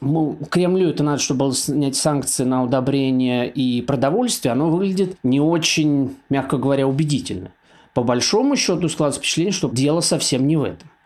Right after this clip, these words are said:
И, собственно, можно даже просто посмотреть на какие-то цифры. Вот про темпы экспорта я говорил, посмотреть на цифры. Например, просто сейчас российское зерно, оно действительно вывозится медленно,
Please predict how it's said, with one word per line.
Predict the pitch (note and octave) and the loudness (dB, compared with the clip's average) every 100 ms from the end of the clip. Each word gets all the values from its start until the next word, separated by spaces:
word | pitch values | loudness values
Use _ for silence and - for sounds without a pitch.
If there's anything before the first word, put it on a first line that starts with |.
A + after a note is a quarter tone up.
| - - - - | -20 -20 -20 -6
И, | G#3 F3+ E3 D#3 C#3 | -2 2 2 -2 -4
собственно, | - D#3+ - D#3 | -2 0 0 2
можно | D3+ C#3+ | 2 2
даже | C#3+ C3 C#3 | 2 2 0
просто | C#3+ C#3 - | 0 -2 -4
посмотреть | - C#3+ C#3 | -2 0 2
на | C#3 B2+ | 0 -2
какие-то | - C3 C#3+ - - | -4 -2 -2 -4 -4
цифры. | - C4 - D#3 | -2 0 0 0
Вот | B2 | 0
про | - C3 | 0 0
темпы | C#3+ C3 A#2+ | 2 0 2
экспорта | C3 B2+ D3 B2 C3+ | 0 0 -4 -2 0
я | C3 | 0
говорил, | D3+ F#3 C4 | 0 0 -2
посмотреть | C4 C#3 C3 C3 C3+ | -2 -2 0 0 0
на | C3 B2+ | 0 0
цифры. | B3 C#4+ F3 | -2 -2 0
Например, | D3 C3+ E3+ E3+ | 0 0 0 2
просто | F3 D#3+ - | 0 -2 -2
сейчас | - A3 A3 | 0 0 0
российское | D3+ C3+ E3+ D#3 - | 0 0 -2 -2 0
зерно, | C#3 D3+ A3+ D4 | 0 2 0 2
оно | G3 | 0
действительно | D3 - E3 C3+ | 0 0 0 2
вывозится | C3 C3+ C3+ A2+ C3 | 2 2 0 0 0
медленно, | B2 E3+ G#3+ A3 A3 A3 | 2 2 2 2 2 0